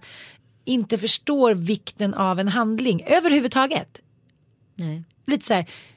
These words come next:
Speaker 1: ja, men jag träffar så många män som har gjort kvinnor med barn, till exempel, "Hej, hon var fyrtio plus, hon hade inga barn."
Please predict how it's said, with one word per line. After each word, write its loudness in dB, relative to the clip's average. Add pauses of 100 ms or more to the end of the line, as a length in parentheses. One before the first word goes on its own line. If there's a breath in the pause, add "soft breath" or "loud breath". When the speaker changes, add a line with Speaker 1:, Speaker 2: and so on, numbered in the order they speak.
(140)
Speaker 1:
ja, -8
men 2
jag 2
träffar 0
så -2
många 2
män 2
som -4
har 2
gjort -2
kvinnor -2
med 0
barn, 2 (640)
till -4
exempel, -2
"Hej, 2
hon 0
var 4
fyrtio 0
plus, 0
hon -2
hade 0
inga 2
barn." 2